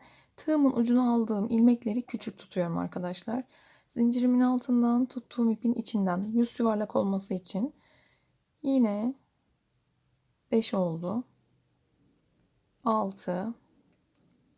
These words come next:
yedi, sekiz, dokuz,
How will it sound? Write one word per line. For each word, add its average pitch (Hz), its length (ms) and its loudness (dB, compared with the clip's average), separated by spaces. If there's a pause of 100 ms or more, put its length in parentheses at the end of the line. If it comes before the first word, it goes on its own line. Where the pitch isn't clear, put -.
(1600)
yedi, 196 640 -4 (1800)
sekiz, 202 840 -8 (2000)
dokuz, 202 840 -8